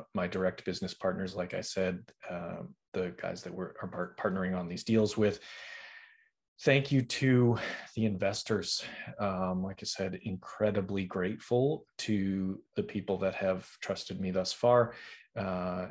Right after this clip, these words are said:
and, and I hope to, you know, sort of build that trust, and I look forward to, to making you lots of money. Um, and, and maybe most importantly, thank you to my friends and family that have, uh, you know, stood by me and watched me,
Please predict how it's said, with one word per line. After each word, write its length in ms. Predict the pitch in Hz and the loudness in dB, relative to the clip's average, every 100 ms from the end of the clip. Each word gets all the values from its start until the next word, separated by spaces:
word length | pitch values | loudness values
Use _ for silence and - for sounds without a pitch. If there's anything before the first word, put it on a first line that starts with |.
| - | -6
and, 300 | 95 92 92 - | -4 -2 -2 -2
and 100 | 95 | -4
I 40 | |
hope 300 | 87 92 - | -2 -4 -6
to, 260 | - 92 90 - | -4 -4 -2 -4
you 60 | |
know, 60 | 92 | -6
sort 180 | - 90 | -6 -6
of 100 | - | -4
build 220 | 95 95 | -2 0
that 200 | 92 - | 0 0
trust, 300 | 101 98 - | -2 0 0
and 100 | 98 | 0
I 80 | 92 | 0
look 220 | 92 - | -2 -2
forward 300 | 98 95 95 | -2 -2 -2
to, 200 | 98 - - | -6 -6 -6
to 100 | 104 | -4
making 260 | 95 - 95 | -4 -2 0
you 140 | 95 | 2
lots 260 | 92 90 - | 0 0 0
of 60 | |
money. 340 | 95 92 92 - - - - - - | 0 2 0 -4 -14 -14 -16 -16 0
Um, 480 | 117 110 104 101 98 _ _ _ _ _ _ - | 4 6 6 2 -4 _ _ _ _ _ _ 2
and, 240 | 104 107 - _ _ 117 | 4 4 -2 _ _ 2
and 140 | 110 | 6
maybe 260 | 113 120 113 | 6 6 4
most 300 | 104 110 110 | 4 2 -2
importantly, 560 | 101 113 104 92 95 - | 2 2 2 -2 -6 -4
thank 240 | 101 - | -6 -4
you 160 | 101 92 | -6 -6
to 800 | - - 98 98 95 92 95 110 - _ _ _ _ - _ _ _ | -8 -6 -4 -2 -2 -4 -6 -8 -16 _ _ _ _ -20 _ _ _
my 420 | 104 92 90 87 | -4 -2 -2 -4
friends 340 | 92 104 101 101 | -4 0 0 0
and 140 | 101 | -2
family 380 | 98 101 104 98 | -2 0 2 0
that 260 | 95 98 - | -2 -2 -4
have, 600 | - 92 90 90 90 - - - - | -6 -4 -2 -2 -4 -10 -20 -18 -14
uh, 400 | 98 67 95 92 - - | -10 -8 -8 -8 -10 -6
you 60 | |
know, 100 | 92 | -4
stood 260 | 90 117 95 | 0 0 4
by 200 | 92 95 | 4 4
me 300 | 95 95 95 | 2 2 2
and 320 | 92 92 90 | 0 0 -2
watched 460 | 92 98 - - 101 | -2 -2 -4 -6 -2
me, 360 | 92 92 92 | 2 2 -2